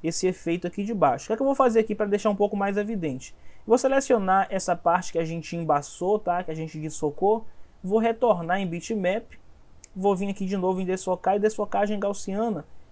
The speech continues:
E vou aplicar um pouco mais de desfoque aqui.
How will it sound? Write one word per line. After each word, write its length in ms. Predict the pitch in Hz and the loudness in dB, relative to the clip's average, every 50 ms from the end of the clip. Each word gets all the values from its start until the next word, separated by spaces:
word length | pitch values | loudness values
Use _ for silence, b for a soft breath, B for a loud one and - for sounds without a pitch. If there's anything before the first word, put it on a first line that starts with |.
| - - - | -14 -6 -2
E 60 | 208 | 0
vou 140 | 196 208 214 | 4 4 4
aplicar 320 | 214 214 214 214 - 208 | 4 4 0 0 2 2
um 80 | 208 214 | 2 2
pouco 400 | 214 - 247 262 254 254 - 226 | 0 0 0 0 0 0 -2 -2
mais 520 | 190 180 180 185 196 214 214 - - - - | 0 0 0 0 0 0 -2 -4 -6 -12 -8
de 160 | 208 175 185 202 | -8 -6 -2 2
desfoque 680 | 196 214 214 214 - - - - 175 180 196 - 214 | 4 4 4 4 0 -4 0 2 2 2 2 2 -2
aqui. 300 | 208 214 - - 143 135 | -6 -6 -6 -8 -8 -8